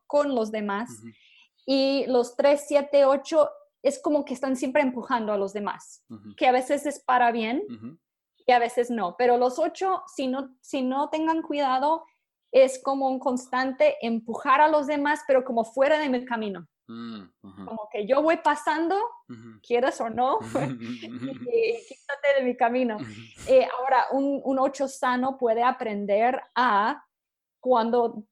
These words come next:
Speaker 1: vaya pasando con, con esa velocidad y con ese... Um, momentum, no sé cómo se dice,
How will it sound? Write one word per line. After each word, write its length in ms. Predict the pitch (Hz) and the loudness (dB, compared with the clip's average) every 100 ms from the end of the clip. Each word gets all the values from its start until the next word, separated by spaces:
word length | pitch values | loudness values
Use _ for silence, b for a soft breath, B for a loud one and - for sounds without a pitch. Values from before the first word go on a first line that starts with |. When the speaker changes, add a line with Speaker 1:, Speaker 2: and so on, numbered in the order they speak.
| - | -2
Speaker 1:
vaya 480 | 226 240 277 294 - | 2 4 4 2 2
pasando 760 | 247 - - 277 277 262 277 | -4 -2 0 2 2 2 0
con, 380 | - 233 208 202 | 0 -2 -2 -10
con 180 | - 233 | -6 -2
esa 220 | 247 311 | 0 0
velocidad 920 | 302 269 220 214 254 240 254 277 277 240 | 0 0 0 -4 -6 -2 -2 0 -4 -4
y 160 | 254 254 | -8 -8
con 240 | 254 233 | -6 -6
ese... 760 | 226 233 - 285 269 240 196 - | -6 -8 -14 -8 -4 -2 -2 -4
Um, 400 | 220 196 196 202 - - _ | -6 -6 -8 -12 -16 -20 _
momentum, 540 | 220 220 262 277 294 247 | -4 0 0 -2 -6 -6
no 80 | |
sé 140 | 226 226 | -8 -10
cómo 180 | 240 247 | -10 -6
se 100 | 247 | -6
dice, 320 | 262 320 330 | -4 -6 -6